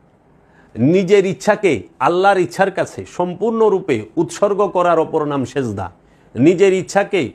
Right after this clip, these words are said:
রসুলের ইচ্ছার কাছে, সম্মুখ গুরুর ইচ্ছার কাছে সম্পূর্ণরূপে অর্পণ করে দেবার নাম সেজদা।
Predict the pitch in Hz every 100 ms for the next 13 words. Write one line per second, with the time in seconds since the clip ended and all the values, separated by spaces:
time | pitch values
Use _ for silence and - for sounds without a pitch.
0 | - 156 160 208 214 196 - 202 202 190
1 | - 110 - _ _ _ - 202 214 233
2 | 175 214 214 180 - - 196 180 165 156
3 | 180 196 170 247 240 226 202 190 175 123
4 | - - 170 196 226 214 190 185 165 160
5 | 156 123 127 170 160 - 120 98 95